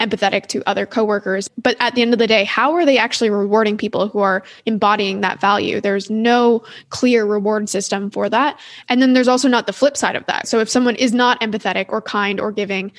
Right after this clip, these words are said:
and of course, this may not be your company's value, but if it is,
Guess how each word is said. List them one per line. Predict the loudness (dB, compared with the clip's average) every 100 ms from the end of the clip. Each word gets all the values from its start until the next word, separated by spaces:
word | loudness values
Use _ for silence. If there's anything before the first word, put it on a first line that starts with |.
| -20 -20 -6
and | -2
of | -2 0
course, | 0 2
this | 0
may | 2 2
not | 2
be | 2
your | 0
company's | -2 -4 -4 0
value, | 0 2 0 0
but | 0
if | 0
it | 2
is, | 2 2 0 -6